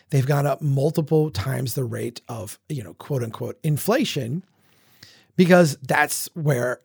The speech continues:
the money's gone that we printed. Um, we gave it to rich people and they did what rich people do. Uh, eventually, like, those things maxed out. And then what did you see? You saw rich people putting their money into housing.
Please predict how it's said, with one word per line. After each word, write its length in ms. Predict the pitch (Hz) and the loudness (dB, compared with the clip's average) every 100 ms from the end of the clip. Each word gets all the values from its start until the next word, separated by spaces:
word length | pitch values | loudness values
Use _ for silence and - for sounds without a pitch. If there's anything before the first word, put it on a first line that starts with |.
| 147 | -2
the 100 | 143 | -2
money's 260 | 123 131 | 0 -2
gone 260 | - 285 143 | -2 -2 -2
that 120 | 117 | -2
we 120 | 127 | -4
printed. 440 | 117 113 - 71 _ - - _ | -6 -10 -10 -16 _ -20 -20 _
Um, 200 | 131 131 | -2 0
we 120 | 135 | 0
gave 180 | 151 131 | 0 -2
it 60 | 143 | -2
to 80 | 165 | -2
rich 220 | 147 - | -4 -4
people 260 | 113 107 113 | -8 -6 -8
and 220 | 123 127 | -6 -4
they 160 | 123 | -4
did 340 | 127 123 123 120 | -4 -6 -6 -4
what 140 | 135 | 0
rich 180 | 170 196 | 0 2
people 220 | 156 123 | -2 -2
do. 320 | 113 87 85 _ - - - | -10 -12 -14 _ -20 -18 -4
Uh, 120 | 175 | 0
eventually, 480 | 190 180 262 254 185 | 4 4 6 6 6
like, 280 | 170 160 135 | 6 0 2
those 340 | 147 175 196 | 4 6 4
things 380 | - 156 147 139 | 2 2 2 -2
maxed 440 | - 143 143 - - | -6 -6 -4 -4 0
out. 240 | - 131 | 0 0
And 100 | 139 | 0
then 140 | 143 | 2
what 120 | 143 143 | 2 2
did 140 | 151 | 2
you 80 | 160 | -2
see? 400 | - - - - _ _ _ - - | -2 -6 -6 -18 _ _ _ -20 -12
You 140 | - 147 | 2 4
saw 140 | 165 | 6
rich 240 | 151 147 - | 4 2 2
people 240 | 151 165 | 0 0
putting 320 | - 147 143 | 0 2 2
their 100 | 143 | 2
money 400 | 139 127 117 147 | 0 -2 -4 -4
into 380 | 120 127 - 151 | -4 -4 -2 0
housing. 460 | 165 339 294 - | 0 0 -4 -8